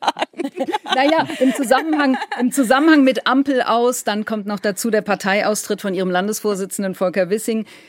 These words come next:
Es gab das D-Day-Papier, das ja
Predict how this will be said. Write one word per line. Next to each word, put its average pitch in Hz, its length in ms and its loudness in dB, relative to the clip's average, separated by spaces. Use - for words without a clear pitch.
Es - 120 -10
gab 202 200 0
das 208 220 -4
D-Day-Papier, 254 1300 0
das 208 220 -4
ja 202 200 2